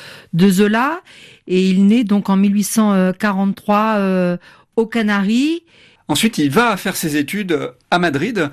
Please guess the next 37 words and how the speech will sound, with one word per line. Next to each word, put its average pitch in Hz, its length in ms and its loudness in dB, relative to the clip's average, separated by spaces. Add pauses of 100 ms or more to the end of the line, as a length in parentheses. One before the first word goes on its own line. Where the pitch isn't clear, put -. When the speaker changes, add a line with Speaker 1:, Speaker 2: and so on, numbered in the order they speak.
(400)
Speaker 2:
parce 147 260 -2
que, - 140 -4
euh, 165 440 0 (200)
on 135 440 0
suppose, 208 440 -4
c'est 160 120 -4
sa 143 160 -2
dernière, 170 520 -2
euh, 127 180 -2
biographe, 139 500 -2
Yolanda 151 640 -2
Arencibia, 147 720 -2 (300)
qui - 120 -2
enseigne, 185 460 0
euh, 135 240 -2 (220)
à 143 80 0
l'université, 147 840 0
euh, 135 180 -2
des 123 200 -2
Canaries, 135 400 -2
donc, 143 260 -2
euh, 127 140 -2 (520)
à 143 100 2
l'endroit 139 360 0
de 143 120 0
naissance 143 580 -2
de, 120 500 -2
de 135 160 -4
Galdós, 135 560 -2 (580)
qui 165 160 -2
pense - 280 0
qu'il 160 120 0
était 160 200 2
tombé 202 280 -2
amoureux 180 400 0
d'une 135 380 -2
cousine. 180 640 -4